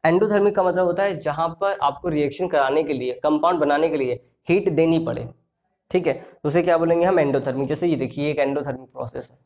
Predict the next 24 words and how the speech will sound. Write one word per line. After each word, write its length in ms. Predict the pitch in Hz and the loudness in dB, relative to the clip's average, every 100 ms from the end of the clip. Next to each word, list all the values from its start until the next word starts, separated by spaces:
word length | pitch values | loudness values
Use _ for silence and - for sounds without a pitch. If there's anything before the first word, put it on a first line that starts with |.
| 139 | 0
यहाँ 140 | 147 | 0
पर 280 | 185 180 - | 2 -2 -2
इलेक्ट्रिक 360 | 151 156 185 175 | -2 -2 -2 -4
स्पार्क 320 | 180 160 151 | -2 0 2
देना 200 | 139 139 | 0 0
पड़ 160 | 123 120 | 0 -4
रहा 160 | 117 | -4
है, 120 | 120 - _ _ _ _ - | -8 -12 _ _ _ _ -2
ठीक 140 | 196 | 0
है। 140 | 123 - - | -2 -6 -4
और 120 | 170 170 | -2 2
कभी 240 | 175 190 | 2 2
कभी 200 | 208 202 | 2 2
रिएक्शन 380 | 175 165 165 190 | 2 0 0 -2
एक्सोथर्मिक 600 | - 131 175 180 175 - | -2 -4 -8 -8 -8 -8
होती 300 | 156 135 135 | -16 -12 -8
है, 120 | 127 131 - | -8 -12 -12
मतलब 260 | - 151 - - | -8 -8 -8 -2
आपका 220 | 131 147 | -2 -2
कंपाउंड 440 | 156 143 135 147 143 | -2 0 2 0 2
बनेगा 300 | 147 160 190 | 0 0 0
तो 160 | 202 202 - _ 127 | 0 0 -2 _ -2
हीट 260 | 175 180 | 0 2
निकलेगी 500 | 175 170 - 139 117 | 0 2 2 2 -2